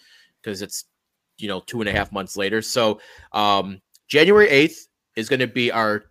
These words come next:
uh, Tournament of Bums, uh, selection show. So, uh, the four of us, we're gonna have, we're gonna release our, uh, top sixteen, uh, bums for the year that people can vote on. And,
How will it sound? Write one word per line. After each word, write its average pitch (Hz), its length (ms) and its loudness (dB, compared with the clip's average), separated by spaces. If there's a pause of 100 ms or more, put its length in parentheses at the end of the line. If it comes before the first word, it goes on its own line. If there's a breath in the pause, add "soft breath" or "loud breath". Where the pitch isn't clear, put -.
(200)
uh, 104 240 -2
Tournament 160 380 -2
of 135 120 -8
Bums, 135 480 0 (360 soft breath)
uh, 104 500 -2
selection 131 480 -6
show. 117 440 -4 (100)
So, 104 380 -4
uh, 101 280 -6
the 92 120 -8
four 113 280 -4
of 101 120 -6
us, 139 260 -2
we're 110 80 -8
gonna 104 200 -4
have, 104 320 -4
we're 104 100 -12
gonna 104 160 -8
release 104 400 -6
our, 98 360 -4
uh, 95 240 -8
top - 240 -4
sixteen, 147 560 -4 (840 loud breath)
uh, 104 220 -4
bums 110 360 -2
for 113 140 -8
the 104 100 -4
year 131 320 0 (240 loud breath)
that 101 140 -8
people 107 180 -10
can 95 160 -12
vote 127 200 2
on. 185 200 0 (460 soft breath)
And, 110 400 0